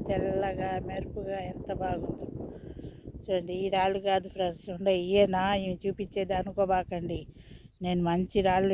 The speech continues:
ఏరాని ఈరోజు మీకు చూపిస్తాను. కానీ అంతకుముందు కొంచెం మీకు వెయిట్ చేపిస్తేనే కదా కొంచెం చూడాలని ఆసక్తి కలిగేది. చూడండి, ఎంత బాగుందో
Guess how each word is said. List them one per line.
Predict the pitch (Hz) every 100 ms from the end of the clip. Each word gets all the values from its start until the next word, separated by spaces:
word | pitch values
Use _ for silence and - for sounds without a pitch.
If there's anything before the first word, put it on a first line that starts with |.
| 190
ఏరాని | 196 202 196 190
ఈరోజు | 190 202 196 254 320 - - - - 233
మీకు | 233 233 262
చూపిస్తాను. | 208 196 185 - 185 180 190 - -
కానీ | 262 285 269
అంతకుముందు | 233 247 226 247 285 - 240
కొంచెం | 294 330 392 - - - - - - - - - - -
మీకు | 220 208
వెయిట్ | 220 240 240
చేపిస్తేనే | 262 247 240 - 269 262 247
కదా | 233 247 240
కొంచెం | 240 - 262
చూడాలని | 254 254 247 226 226 220
ఆసక్తి | 233 247 - 226
కలిగేది. | 220 226 226 277 - - - - - - -
చూడండి, | 202 196 190 226 302 - - - - 180
ఎంత | 190 208 196
బాగుందో | 202 196 190 190